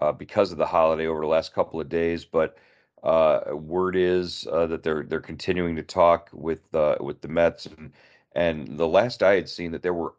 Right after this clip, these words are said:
other teams that were showing interest if the Mets try to back out of the deal, uh, with Correa, uh, based on his medicals, uh, and, and,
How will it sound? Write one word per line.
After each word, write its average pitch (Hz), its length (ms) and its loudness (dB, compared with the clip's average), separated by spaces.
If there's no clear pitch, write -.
other 98 260 0
teams 104 480 -8
that - 180 -8
were 76 140 -10
showing 85 380 -2
interest 90 500 -4
if 92 320 -2
the 80 100 -8
Mets 85 320 0
try 82 220 -2
to 71 60 -2
back 80 340 2
out 82 120 2
of 78 60 -2
the 69 80 -14
deal, 85 500 -2
uh, 76 360 0
with 82 320 -4
Correa, 80 480 2
uh, 73 320 4
based 82 360 -4
on 78 140 2
his 78 160 -8
medicals, 78 580 -2
uh, 78 320 0
and, 71 220 -4
and, 78 400 -6